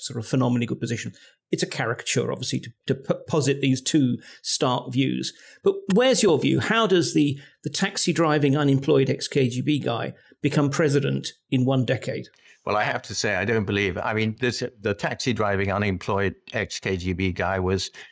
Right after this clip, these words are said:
Speaker 2: uh, f-, for me, one of the legends, one of the lies that Putin told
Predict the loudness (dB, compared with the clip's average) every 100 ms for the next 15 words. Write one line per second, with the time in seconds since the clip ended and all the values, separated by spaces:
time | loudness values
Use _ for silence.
0 | _ _ _ -10 -8 -8 -12 -14 -2 2
1 | 4 4 2 -2 -2 0 0 0 0 0
2 | -2 -4 -6 -10 -4 -2 0 0 2 2
3 | 0 -2 -2 -6 -2 -2 0 -2 -2 0
4 | 0 -2 -6